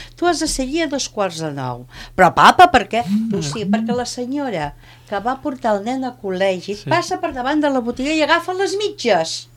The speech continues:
Speaker 2: Claro.
Speaker 1: que necessita". I tancar se tancava a la una i mitja. I el dissabte tancàvem a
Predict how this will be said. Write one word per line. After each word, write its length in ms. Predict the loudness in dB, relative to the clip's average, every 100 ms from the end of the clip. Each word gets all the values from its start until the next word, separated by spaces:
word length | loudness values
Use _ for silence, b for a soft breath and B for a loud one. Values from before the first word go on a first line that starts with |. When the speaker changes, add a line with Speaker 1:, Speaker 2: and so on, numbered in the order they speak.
| 2
Speaker 2:
Claro. 300 | 2 2 -4 -10 B B B -2
Speaker 1:
que 120 | 2
necessita". 960 | 2 2 -2 -2 -2 -2 0 0 0 B B -10
I 120 | -8
tancar 440 | -2 0 0 0 0
se 140 | -2
tancava 500 | -4 -6 -2 -2 0
a 40 | -2
la 120 | -4
una 180 | -4 -6
i 100 | -6
mitja. 520 | -6 -8 -8 -6 -6 B B
I 80 | -6
el 180 | -4 -4
dissabte 760 | -8 -8 -6 -6 -6 -12 -12 -12 -10
tancàvem 560 | -12 -8 -8 -6 -8
a 80 | -8